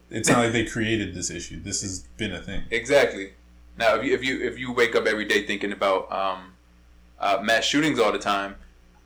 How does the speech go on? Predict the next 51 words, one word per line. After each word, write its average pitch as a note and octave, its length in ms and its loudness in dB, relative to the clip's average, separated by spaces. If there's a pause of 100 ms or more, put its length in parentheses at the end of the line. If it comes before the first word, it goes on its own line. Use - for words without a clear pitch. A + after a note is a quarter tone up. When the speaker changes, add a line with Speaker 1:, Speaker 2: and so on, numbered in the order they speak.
Speaker 2:
I B2+ 120 6
would B2 140 2
say B2+ 120 2
that's A#2 180 4
a B2+ 40 0
little A#2 140 4
more A2+ 120 0
media. G#2 360 -2 (160)
Speaker 1:
Yeah. G#2 240 -4 (100)
Speaker 2:
Because G2+ 600 -4 (120)
mass G2+ 240 -2
shootings A2+ 240 -8
don't G2 100 -4
happen G#2 240 0
that F#2+ 160 -2
much. F#2 360 -12
Speaker 1:
Right. F2+ 220 -2
Speaker 2:
They G2+ 100 -4
kill, G#2+ 140 -2
like, G2+ 120 2
a G2 60 0
hundred G#2+ 180 -4
people G2+ 240 -8
a G2 40 -2
year. G2 460 -2
It's G2+ 120 -4
Speaker 1:
Yeah, - 40 -4
I - 40 -2
Speaker 2:
not G#2+ 100 4
Speaker 1:
saw G2+ 80 0
Speaker 2:
something G#2 220 -4
Speaker 1:
that. G2+ 80 0
Speaker 2:
that G2 60 -4
you G2+ 60 -6
should G2+ 200 -10
be, G2+ 200 -2
uh, F#2+ 280 2 (640)
you A#2+ 80 -6
should A#2+ 120 -6
be A#2 60 -6
paranoid A2+ 420 2
about G2 200 -2
every G2+ 180 -4
single G2 240 -10
day. G2 320 -4
Speaker 1:
Yeah, F#2 180 -4
I - 40 -2
saw F2+ 160 -6
your E2+ 120 -8
post. F2 360 -14
Speaker 2:
Yeah. A#2+ 260 2